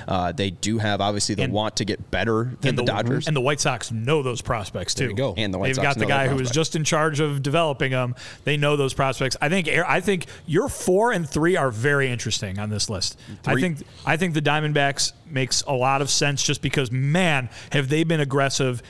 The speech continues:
Speaker 2: in trying to, it's weird to say, keep up with the Dodgers, even though they're the ones who just swept the Dodgers out of the playoffs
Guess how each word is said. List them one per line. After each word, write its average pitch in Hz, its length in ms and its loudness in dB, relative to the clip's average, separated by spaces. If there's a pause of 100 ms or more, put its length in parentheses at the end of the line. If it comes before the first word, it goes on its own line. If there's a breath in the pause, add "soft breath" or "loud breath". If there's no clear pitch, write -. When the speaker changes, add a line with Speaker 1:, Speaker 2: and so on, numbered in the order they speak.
Speaker 2:
in 139 160 0
trying 147 460 2
to, 135 280 2 (180 loud breath)
it's 131 140 -2
weird 151 240 2
to 127 60 0
say, 151 280 4 (160 loud breath)
keep - 240 0
up 151 120 2
with 143 120 0
the - 80 0
Dodgers, 139 440 2
even 135 120 0
though 139 120 4
they're 143 180 2
the 143 80 2
ones 139 160 0
who 131 60 0
just 131 240 2
swept 143 260 -2
the - 60 -2
Dodgers 131 340 2
out 127 120 2
of 120 120 -4
the - 40 -4
playoffs 135 340 2